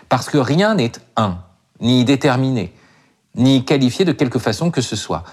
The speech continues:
et que c'est de la translation, du mouvement et de leur mélange réciproque que se forment toutes les choses que nous disons exister, nous servant d'une expression impropre, puisque rien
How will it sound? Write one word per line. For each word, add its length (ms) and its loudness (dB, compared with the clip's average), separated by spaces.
et 100 2
que 120 0
c'est 200 0
de 120 0
la 240 4
translation, 960 -2
du 160 -4
mouvement 720 0
et 80 -4
de 100 -6
leur 260 -2
mélange 520 0
réciproque 840 -4
que 100 2
se 120 -2
forment 320 -2
toutes 220 -4
les 140 0
choses 380 -6
que 100 -2
nous 140 2
disons 260 -2
exister, 640 -6
nous 80 -4
servant 360 0
d'une 180 -2
expression 600 -4
impropre, 680 -2
puisque 300 -4
rien 560 -2